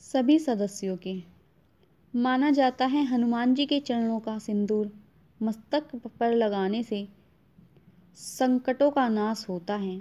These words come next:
और बजरंग बली आपकी हर प्रकार से रक्षा करते हैं। हनुमान जी के चरणों का तिलक लगाने से भूत प्रेत की बाधाएं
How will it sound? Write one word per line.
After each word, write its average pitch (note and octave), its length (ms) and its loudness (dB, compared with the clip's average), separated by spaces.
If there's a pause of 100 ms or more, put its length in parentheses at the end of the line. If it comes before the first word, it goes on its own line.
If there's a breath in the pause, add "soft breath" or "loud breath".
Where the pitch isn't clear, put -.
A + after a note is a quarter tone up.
और F#3+ 180 -6
बजरंग G3+ 480 0
बली G#3+ 300 -2 (1500)
आपकी C#4 480 2
हर D4+ 200 2
प्रकार G#3+ 400 0
से G#3 180 0
रक्षा F#3+ 400 -2
करते F3+ 380 -6
हैं। F3 240 -8 (760)
हनुमान C4 500 4
जी D4+ 120 2
के D4+ 140 2
चरणों A#3 380 -2
का A#3+ 100 -2
तिलक B3+ 380 0
लगाने G3 400 0
से G#3 160 -4
भूत G#3 440 -2
प्रेत G3 280 -2
की G#3 140 -2
बाधाएं F#3 600 -4